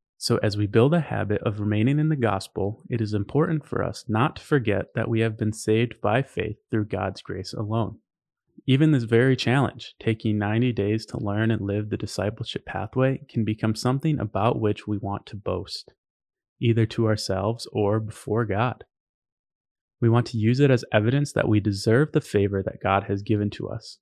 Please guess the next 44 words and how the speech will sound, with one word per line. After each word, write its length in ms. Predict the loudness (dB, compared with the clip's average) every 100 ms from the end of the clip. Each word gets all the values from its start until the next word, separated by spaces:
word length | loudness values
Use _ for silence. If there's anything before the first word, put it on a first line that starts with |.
| _ _ _
But 160 | -10 0
just 260 | 4 4 4
like 160 | 2
from 200 | 4 2
the 60 | 4
beginning, 460 | 2 0 0 -2 -6 _ _ _ _ _ -4
the 80 | 0
grace 360 | 4 4 4
that 140 | 2 2
we 120 | 4
have 160 | 4 2
received 580 | -2 2 4 4 4
and 140 | 0 -6
continue 440 | -8 -2 0 2
to 120 | 0 0
receive 540 | 0 0 0 0 -2
is 160 | -4 -4
a 40 |
complete 640 | -4 -6 -2 0 0 -2 -8 -6
and 180 | -6
total 460 | -2 0 0 0 -4 -8 -8
gift. 320 | -8 _ -20 _ _ _ _ _ _ _ _ _ _ _ _ _ _
There 140 | 2 4
are 40 |
two 200 | 4 4
major 320 | 4 4 4
ways 320 | 4 2 0 -4
that 160 | -2
this 160 | 0 0
truth 240 | -2 -2
of 60 | 0
the 120 | 0
gospel 460 | 0 -6 -6 -6 -6
has 480 | -4 -2 0 -2
and 240 | -4 -4 0
will 200 | 2 2
come 280 | 0 -2 -2
to 180 | -2
apply 400 | -4 -2 -6 -6 -6
to 140 | -4 2
our 200 | 4 4
lives 380 | 0 -4 -10
as 160 | -10 -10
Christians. 600 | -6 -8 -6 -10 -10 _